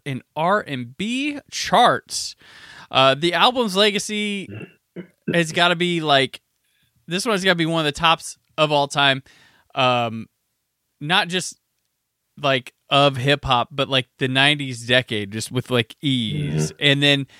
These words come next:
Speaker 2: Mm-hmm.
Speaker 1: and I think, though, it's, it's funny, I go back and read, like, old, like, reviews of the time, and I'm like, I don't think it's an album critics at the time were ready for, or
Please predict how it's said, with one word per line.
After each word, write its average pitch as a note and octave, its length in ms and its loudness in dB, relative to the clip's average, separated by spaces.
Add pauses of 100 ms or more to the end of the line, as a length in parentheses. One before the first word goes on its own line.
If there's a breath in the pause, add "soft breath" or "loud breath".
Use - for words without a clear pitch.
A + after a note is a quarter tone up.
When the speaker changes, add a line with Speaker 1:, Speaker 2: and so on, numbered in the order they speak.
(280 soft breath)
Speaker 2:
Mm-hmm. - 180 -12
Speaker 1:
and E3+ 140 2
I G#3 160 2
think, D4 280 -6
though, F3+ 320 2
it's, D#3 240 -4
it's C#3 160 -4
funny, G3+ 320 2
I C3 80 4
go D3 140 2
back D#3+ 260 2
and C#3 140 -2
read, C#3+ 220 0
like, C3 200 0
old, C3 400 -2
like, C3 200 -2
reviews B2+ 500 0
of C3 340 -4
the B2+ 120 -6
time, C3 480 0
and B2+ 100 -4
I'm C3 100 -2
like, B2+ 220 0 (340 soft breath)
I D#3 120 2
don't A3 100 2
think G3 160 0
it's F#3 120 -6
an E3 80 -4
album E3 300 0
critics E3+ 360 -4
at D3 100 -8
the C#3 60 -20
time D#3+ 300 0
were C3 120 -2
ready C#3+ 300 2
for, F3 420 0
or C#3 360 0